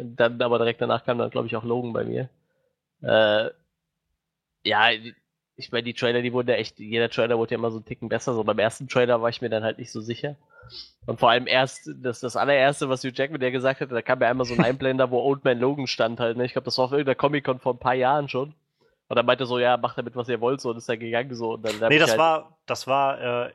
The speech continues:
Speaker 2: er war halt, glaub ich, letztes Jahr da, ähm, bei so einem großen Marvel, äh, Fox Marvel, ähm, also von den ganzen X-Men, so dieses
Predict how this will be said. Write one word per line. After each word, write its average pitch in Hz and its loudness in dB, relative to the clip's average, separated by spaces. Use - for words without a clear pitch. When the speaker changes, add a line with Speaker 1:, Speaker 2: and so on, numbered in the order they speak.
Speaker 2:
er 113 -4
war 127 0
halt, 123 -8
glaub 113 -2
ich, 107 -10
letztes 131 -6
Jahr 139 0
da, 175 -2
ähm, 117 0
bei 113 4
so 113 -4
einem 117 -2
großen 113 -2
Marvel, 123 2
äh, 113 0
Fox - -2
Marvel, 107 0
ähm, 92 -8
also 95 -4
von 104 -8
den 101 -2
ganzen 104 -4
X-Men, 107 -2
so 98 -2
dieses 92 -6